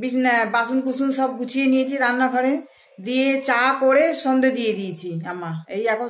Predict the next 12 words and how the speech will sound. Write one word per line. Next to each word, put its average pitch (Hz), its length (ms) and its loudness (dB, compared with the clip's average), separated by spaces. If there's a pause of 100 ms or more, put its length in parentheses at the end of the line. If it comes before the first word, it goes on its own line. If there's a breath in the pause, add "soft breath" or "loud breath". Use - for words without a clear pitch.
সন্ধে 226 260 -6
টন্ধে 233 320 -4
দেওয়া 240 260 2
হলো, 254 180 -4 (600 loud breath)
এইবারেতে 254 540 0 (480)
চা 269 120 2 (100)
খাবো। 294 300 2 (960)
তো 247 180 -2 (840 soft breath)
আর 196 80 2 (100)
এইসব 247 260 0 (220)
চাদর 214 300 0
ফাদর 240 240 0